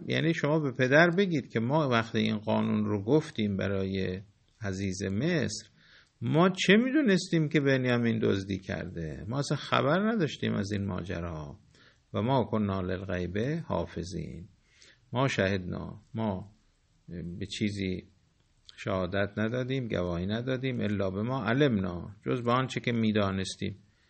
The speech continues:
ما راجع به حکم سرقت همون چیزی رو که می‌دونستیم اونجا گواهی دادیم و گفتیم به یوسف،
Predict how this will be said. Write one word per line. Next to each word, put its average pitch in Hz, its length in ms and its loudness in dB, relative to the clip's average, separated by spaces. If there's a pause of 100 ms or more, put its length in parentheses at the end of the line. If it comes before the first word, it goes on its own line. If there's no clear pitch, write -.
(300)
ما 127 220 2
راجع 113 340 4
به 107 140 2
حکم 104 380 0
سرقت 113 720 0
همون 131 280 0
چیزی 147 380 0
رو 160 100 4
که 143 180 2
می‌دونستیم 113 840 4
اونجا 107 340 4
گواهی 98 460 0
دادیم 95 400 0
و 92 100 -2
گفتیم 92 540 -4
به 87 300 -4
یوسف، 90 520 -8